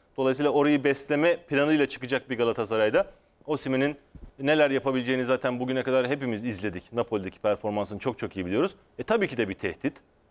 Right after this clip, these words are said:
Dolayısıyla oraya da özel anlam, şey, önlem alınır mı, alınmaz mı? B K O hamlesini beklememin nedeni de zaten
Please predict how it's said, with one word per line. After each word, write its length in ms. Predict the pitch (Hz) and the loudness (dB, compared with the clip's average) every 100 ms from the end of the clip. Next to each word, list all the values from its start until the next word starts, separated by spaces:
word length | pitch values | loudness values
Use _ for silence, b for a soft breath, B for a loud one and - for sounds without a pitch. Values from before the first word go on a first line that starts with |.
| _ _ _ _ _ - | _ _ _ _ _ -2
Dolayısıyla 420 | 143 131 123 143 | 2 2 2 2
oraya 280 | 151 147 143 | 4 4 4
da 60 | 143 | 4
özel 320 | 143 147 139 | 2 2 2
anlam, 320 | 135 143 135 - - | 2 0 -2 -10 -16
şey, 360 | - 113 107 101 | -6 -2 -2 -2
önlem 400 | 135 139 143 143 - _ | 0 2 2 0 -8 _
alınır 320 | 143 143 156 123 | 2 4 4 4
mı, 140 | 123 | 4
alınmaz 380 | 127 139 131 117 | 4 4 4 2
mı? 140 | 170 | 2
B 120 | 151 | 0
K 200 | - 151 | 2 6
O 120 | 156 143 | 6 6
hamlesini 440 | 143 143 151 143 | 4 0 -4 -2
beklememin 480 | 143 143 143 143 139 | -2 -2 0 0 2
nedeni 300 | 135 120 113 | 2 2 0
de 60 | 117 | 2
zaten 360 | 117 156 220 | 2 2 -2